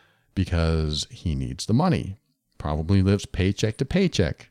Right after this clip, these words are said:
and I'm just making assumptions here, uh, or he has many bills, or he's in a lot of debt, or whatever. He is in a place that he feels like there are no more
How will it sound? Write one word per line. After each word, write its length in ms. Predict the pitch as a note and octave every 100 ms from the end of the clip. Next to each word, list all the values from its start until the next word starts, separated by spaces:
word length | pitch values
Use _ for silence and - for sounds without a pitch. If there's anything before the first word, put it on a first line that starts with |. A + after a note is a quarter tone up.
| -
and 80 | C#2
I'm 80 |
just 160 | C#2+ -
making 260 | D2+ - D#2
assumptions 500 | - C#2+ - D2 -
here, 200 | E2+ G2+ - - - _
uh, 360 | F2 E2+ E2 E2+ - -
or 440 | - G2+ F#2+ G2 A#2
he 320 | F2+ A2 G#2+
has 240 | A2+ A2
many 280 | - A#2 C#3
bills, 520 | B2 F3+ F3 F#2+ D#2
or 120 | F#2+
he's 140 | G#2 G#2+
in 60 |
a 80 | B2
lot 160 | A#2+ B2+
of 160 | A#2
debt, 340 | A2 F3+ A#2 - - - _ -
or 240 | B2 B2+
whatever. 500 | D3+ E3+ B2 - - -
He 420 | G#2+ A2 A2 -
is 240 | A2 G#2
in 260 | - A2 A2+ -
a 160 | G#2 G2
place 560 | - C3 C3 C3 - - - _ _
that 300 | - F#2+ F2+
he 240 | - G2 F#2
feels 640 | - F2+ F2 D#2+ D#2 D#2+ - _ _
like 300 | - E2+ D#2+
there 300 | - F2 F2
are 140 | F#2 E2
no 260 | F#2 G#2
more 220 | G#2 G2